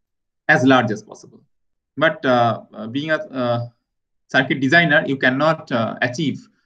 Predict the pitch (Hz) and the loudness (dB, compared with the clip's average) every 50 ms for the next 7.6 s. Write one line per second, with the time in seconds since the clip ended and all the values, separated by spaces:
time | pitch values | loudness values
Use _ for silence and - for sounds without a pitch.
0 | _ _ _ - 117 123 123 131 143 147 147 160 160 160 - - 131 120 110 - | _ _ _ -4 -2 0 2 0 0 2 0 -2 -2 -2 -4 -4 -4 -2 -2 -2
1 | 120 120 120 156 147 - - 135 117 120 - - 110 117 131 139 143 135 135 113 | -2 -2 -2 -6 -6 -2 -4 -4 -4 -4 -4 -4 -2 0 0 0 0 0 0 0
2 | 107 104 104 107 - 127 127 - _ 131 120 127 139 131 131 135 135 139 143 113 | 0 -2 -2 -4 -8 -12 -12 -10 _ -10 -8 -8 -6 -4 -4 -4 -4 -2 -2 -2
3 | 117 120 131 127 127 - 135 117 - 123 127 135 131 131 135 143 131 - 143 139 | 0 0 -4 -6 -4 -4 -6 -6 -2 -2 -2 -2 -2 -2 -4 -4 -4 -4 -8 -8
4 | - - 113 113 117 120 120 120 - - _ _ - _ _ - 123 117 123 127 | -4 -2 -2 0 0 0 -2 -4 -8 -16 _ _ -20 _ _ -12 -8 -4 -4 -4
5 | 127 - 127 117 117 110 104 113 113 113 117 - - _ _ _ _ _ _ _ | -2 0 0 2 2 2 0 0 -2 -4 -4 -8 -14 _ _ _ _ _ _ _
6 | _ _ _ _ _ _ _ _ - 135 131 131 160 156 156 147 147 - 131 120 | _ _ _ _ _ _ _ _ 2 2 4 4 4 4 4 4 2 0 -2 0
7 | 117 101 104 107 104 - - 131 - 269 - | 0 -2 -2 -2 -6 -6 -6 -6 -6 -6 -6